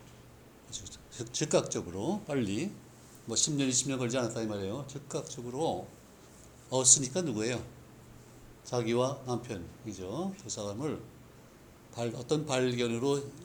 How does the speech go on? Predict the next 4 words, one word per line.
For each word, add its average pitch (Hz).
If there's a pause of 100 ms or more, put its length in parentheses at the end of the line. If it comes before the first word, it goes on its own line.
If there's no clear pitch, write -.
(160)
인도했어. 120 (400)
그죠? 160 (800)
New 156
elements, 113